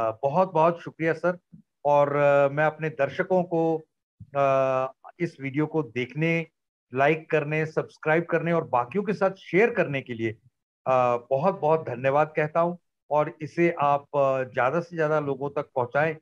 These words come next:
और अगर आप चाहते हैं कि इतनी अच्छे विचार, इतनी अच्छी, अ, सोच पूरे भारतवर्ष में उगे, पैदा हो, तो आपको मैं एक रिक्वेस्ट करना चाहूंगा, ये वीडियो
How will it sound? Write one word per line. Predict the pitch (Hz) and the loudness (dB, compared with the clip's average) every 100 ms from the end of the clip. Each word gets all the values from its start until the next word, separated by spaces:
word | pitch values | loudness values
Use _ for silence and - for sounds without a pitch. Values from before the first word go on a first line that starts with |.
| _ - - - | _ -20 -16 -2
और | 165 | 0
अगर | 190 233 | 2 2
आप | 233 233 | 2 0
चाहते | 160 165 196 | 0 0 -2
हैं | 151 101 _ _ - | -6 -6 _ _ -14
कि | 208 | -12
इतनी | 208 185 - 247 | -10 -10 -6 -4
अच्छे | - 156 - 240 | -2 -4 -2 -2
विचार, | 160 - 143 131 139 - | -2 -2 0 2 0 -6
इतनी | 170 214 214 | -14 -12 -6
अच्छी, | - 160 - 226 220 | -6 -6 -6 -4 -2
अ, | 208 _ _ - 151 147 143 139 135 127 | -4 _ _ -4 0 2 4 2 2 -2
सोच | - 190 185 - - - _ _ _ - | -4 2 2 0 -16 -20 _ _ _ -8
पूरे | 208 233 | -2 2
भारतवर्ष | 233 127 151 180 190 165 - 185 | 2 2 0 0 -2 -2 -8 -4
में | 185 185 190 | 0 0 -2
उगे, | 156 135 143 110 _ _ - | -4 0 -2 -2 _ _ -2
पैदा | 147 147 | 0 2
हो, | 160 127 113 - _ _ - | 2 0 -6 -10 _ _ -2
तो | 139 131 131 131 - - | 2 2 2 0 -6 -2
आपको | 139 135 - 170 | 0 0 -4 -2
मैं | 160 160 | 0 0
एक | 160 - | -2 -4
रिक्वेस्ट | 156 - 175 185 - | -6 -2 -2 -2 -2
करना | 135 127 | -4 -4
चाहूंगा, | 123 117 113 131 - _ - | -4 -4 -2 -4 -6 _ -6
ये | 143 | -4
वीडियो | 131 117 131 156 | -2 -2 -2 -4